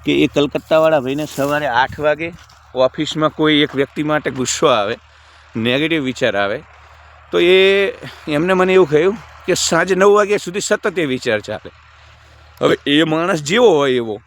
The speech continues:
પણ તમે સતત નવ વાગ્યા સુધી નકારાત્મક વિચાર કરો, નેગેટિવ થિંકિંગ કરો, એટલે તમારા મન ઉપર શું વીતે? તમારું મન તો થાકી જ જવાનું, તમારું શરીર, તમારી ઉર્જા.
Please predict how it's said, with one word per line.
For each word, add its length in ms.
પણ 160
તમે 260
સતત 340
નવ 220
વાગ્યા 340
સુધી 220
નકારાત્મક 540
વિચાર 340
કરો, 220
નેગેટિવ 440
થિંકિંગ 360
કરો, 160
એટલે 140
તમારા 340
મન 180
ઉપર 140
શું 220
વીતે? 300
તમારું 380
મન 200
તો 140
થાકી 320
જ 80
જવાનું, 360
તમારું 340
શરીર, 360
તમારી 380
ઉર્જા. 400